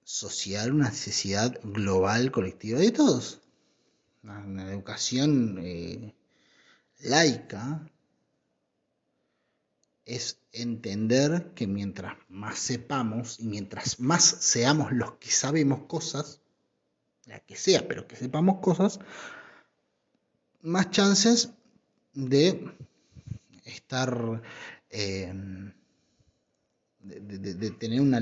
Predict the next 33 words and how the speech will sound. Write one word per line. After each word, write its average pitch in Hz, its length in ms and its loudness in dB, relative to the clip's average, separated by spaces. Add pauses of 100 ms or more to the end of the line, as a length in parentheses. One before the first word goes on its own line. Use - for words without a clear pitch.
(100)
una, 120 300 2
una 127 160 4
repartija 120 680 -4
más 123 160 2
justa, 185 600 4
¿viste? 139 260 0
Y 101 40 0
que, 95 240 -6
que - 200 -16
no 117 500 -2 (100)
caigan 123 380 0
siempre 120 300 0
a - 20 4
lo 110 120 0
mismo, 139 400 4
¿viste? 120 180 0
Que, 98 180 -4 (720)
que 98 140 -12
no 123 140 2
le 123 120 6
toque 131 300 2
siempre 139 340 4
al 113 80 2
gordo 135 200 6
ir 113 120 4
al 131 100 4
arco. 143 420 2 (540)
Eh, 85 180 -10
hay 120 100 0
más 151 120 4
chance 143 260 2
de 143 100 8
eso. 101 260 0